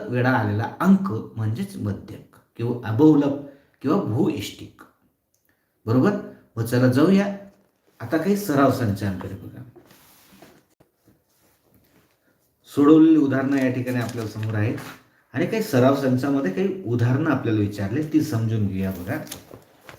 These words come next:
काही एवढे कठीण नसतात. वारंवारतेवरती किंवा सांख्यिकीमधले प्रश्न खूप सोपे असतात, फक्त नीट लक्षात घ्या. <coughs> पहिला प्रश्न, वीस, तीस, पंचेचाळीस, पंचवीस, चाळीस, बेचाळीस, तेवीस, सदोतीस, सत्तावीस, तेवीस, एक्केचाळीस,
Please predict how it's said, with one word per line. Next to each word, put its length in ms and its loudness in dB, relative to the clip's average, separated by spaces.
काही 280 2
एवढे 260 4
कठीण 380 0
नसतात. 360 -2
वारंवारतेवरती 920 2
किंवा 180 -4
सांख्यिकीमधले 680 -2
प्रश्न 420 -6
खूप 180 -6
सोपे 300 0
असतात, 360 -2
फक्त 280 -6
नीट 220 2
लक्षात 300 0
घ्या. 120 -14
<coughs> 800 -2
पहिला 240 4
प्रश्न, 360 -4
वीस, 420 6
तीस, 300 -2
पंचेचाळीस, 680 0
पंचवीस, 480 0
चाळीस, 380 2
बेचाळीस, 600 0
तेवीस, 420 0
सदोतीस, 480 -2
सत्तावीस, 560 -4
तेवीस, 400 -2
एक्केचाळीस, 760 -2